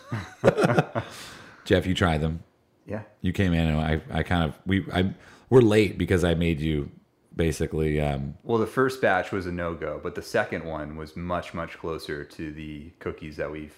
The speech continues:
Speaker 2: been having for the last couple of weeks.
Speaker 1: To the cookies that we've been accustomed to.
Speaker 2: Yeah, yeah.
Speaker 1: Yeah, I feel like we need to talk to a lawyer about this.
Speaker 2: And by the way, Dennis Dugan loved the cookies from last
Speaker 1: <laughs>
Speaker 2: week. He ate that
Speaker 1: Yeah.
Speaker 2: up very quickly.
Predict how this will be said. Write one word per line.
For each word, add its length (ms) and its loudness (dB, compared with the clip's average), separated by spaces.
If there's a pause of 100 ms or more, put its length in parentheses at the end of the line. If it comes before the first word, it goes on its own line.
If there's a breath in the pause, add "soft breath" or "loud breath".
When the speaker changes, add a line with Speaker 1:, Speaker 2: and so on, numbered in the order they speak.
(160)
Speaker 2:
been 120 -12
having 400 -8
for 140 -14
the 160 -8
last 320 -8
couple 200 -8
of 60 -8
weeks. 200 -10
Speaker 1:
To 80 -2
the 80 6
cookies 260 2
that 60 4
we've 140 2
been 100 4
accustomed 400 -2
to. 200 -2
Speaker 2:
Yeah, 300 -2
yeah. 180 -6 (160)
Speaker 1:
Yeah, 120 0
I 40 2
feel 120 4
like 80 6
we 60 4
need 100 2
to 120 2
talk 120 4
to 160 4
a 200 2
lawyer 380 4
about 240 -4
this. 320 -8
Speaker 2:
And 80 -4
by 140 8
the 80 4
way, 120 4
Dennis 300 2
Dugan 400 -4
loved 340 -2 (200)
the 100 -8
cookies 300 0
from 160 4
last 260 6
Speaker 1:
<laughs> 340 4
Speaker 2:
week. 80 -10
He 80 -6
ate 140 -6
that 100 2
Speaker 1:
Yeah. 120 4
Speaker 2:
up 160 -6
very 200 -4
quickly. 360 -10